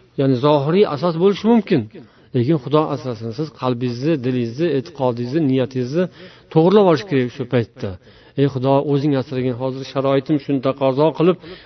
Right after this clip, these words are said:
majbur bo'lib shu yoqqa keldim. Shuni yonida turibman. Men shu ishni shu yerda shunday qilib o'tib ketishim kerak.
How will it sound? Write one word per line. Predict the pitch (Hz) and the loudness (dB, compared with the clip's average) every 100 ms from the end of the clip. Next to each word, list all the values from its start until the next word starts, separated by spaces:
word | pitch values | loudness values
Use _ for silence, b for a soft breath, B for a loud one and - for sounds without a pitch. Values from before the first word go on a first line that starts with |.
| - | 2
majbur | 151 156 151 185 | 4 4 4 2
bo'lib | 160 175 | 4 2
shu | - | 2
yoqqa | 151 - | -2 -2
keldim. | 156 170 151 120 101 - - b b b b - | -2 2 2 2 -4 -8 -20 b b b b -12
Shuni | - 165 165 | 2 6 6
yonida | 160 156 165 | 6 4 4
turibman. | 202 196 160 117 95 95 - b b b b | 4 4 4 0 -4 -12 -20 b b b b
Men | 151 147 | 2 2
shu | 185 | 2
ishni | 170 - 190 | -2 0 0
shu | 165 | 0
yerda | 190 160 | -2 2
shunday | 156 175 | 2 2
qilib | 165 175 | 0 2
o'tib | 180 - | 0 2
ketishim | 180 - 196 | -2 2 2
kerak. | 190 185 151 | 4 4 4